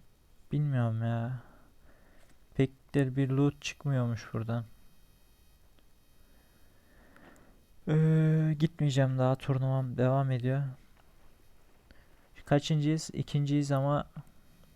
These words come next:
bir birincilik hayal oldu ya şu an. Bari şeyi harcamayayım.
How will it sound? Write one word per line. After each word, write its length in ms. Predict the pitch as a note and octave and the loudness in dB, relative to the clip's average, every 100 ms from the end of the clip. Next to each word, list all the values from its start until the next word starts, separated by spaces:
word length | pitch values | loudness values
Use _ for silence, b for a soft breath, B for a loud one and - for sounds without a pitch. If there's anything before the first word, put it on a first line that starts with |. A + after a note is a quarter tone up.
| - | -10
bir 140 | B2+ A#2+ - | -8 -6 -4
birincilik 840 | B2+ B2+ B2+ B2+ C3 - - - - b b b b b - - | -2 -2 -2 -4 -4 -8 -20 -20 -20 b b b b b -20 -10
hayal 380 | - B2+ C3+ C3 | -2 2 2 2
oldu 280 | A#2 A2 | 0 0
ya 200 | A2+ A2+ | 0 -2
şu 220 | A#2 - A#2+ | -4 -8 -10
an. 100 | A2+ - - - - _ - - - _ - - - - b b b b b b - - - - - - | -10 -16 -20 -20 -20 _ -20 -20 -20 _ -20 -20 -20 -20 b b b b b b -20 -20 -20 -20 -20 -2
Bari 280 | C3+ D3+ D3+ | 2 2 2
şeyi 460 | - D#3+ D#3 - | 2 2 2 0
harcamayayım. 640 | C#3 C3 A2 A#2 A2 A#2 | 0 0 2 -2 0 -4